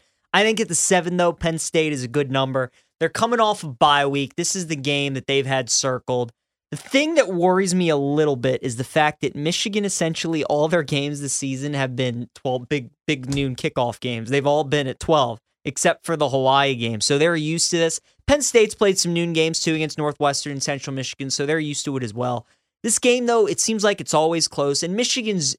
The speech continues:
every year, they're due for a home loss, or they're due for a really close call at home. And this just feels like it's that game. I think Penn State is fraudulent offensively. I do not believe in Sean Clifford at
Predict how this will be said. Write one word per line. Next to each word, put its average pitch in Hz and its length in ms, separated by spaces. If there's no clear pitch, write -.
every 156 340
year, 131 280
they're 151 160
due 135 400
for 120 420
a 135 60
home 135 320
loss, 113 520
or 156 120
they're 175 160
due 160 320
for 143 280
a 135 60
really 139 600
close 135 480
call 127 380
at - 80
home. 120 340
And 214 200
this 226 140
just - 240
feels 196 260
like 180 220
it's 156 140
that 165 240
game. 160 340
I 208 200
think 247 320
Penn 208 200
State 185 360
is 147 80
fraudulent 160 840
offensively. 135 840
I 135 80
do 135 160
not 156 340
believe 151 280
in 135 80
Sean 139 320
Clifford 135 400
at - 80